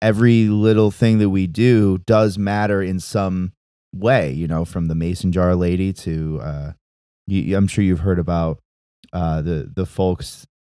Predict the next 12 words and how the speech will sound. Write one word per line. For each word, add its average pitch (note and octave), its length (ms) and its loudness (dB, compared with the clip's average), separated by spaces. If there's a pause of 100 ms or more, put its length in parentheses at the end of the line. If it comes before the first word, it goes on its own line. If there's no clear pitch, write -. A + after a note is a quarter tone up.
that F2 460 -4
created, F#2 920 -4 (100)
um, E2 580 -6 (1120)
uh, D#2 540 -4
you F#2+ 100 -4
know, G2 120 0
the, F#2 120 -2 (160)
the G2 80 -2
Great F#2+ 300 -4
Pacific F2 480 -6
Garbage E2+ 400 -4
Patch? G2 540 -4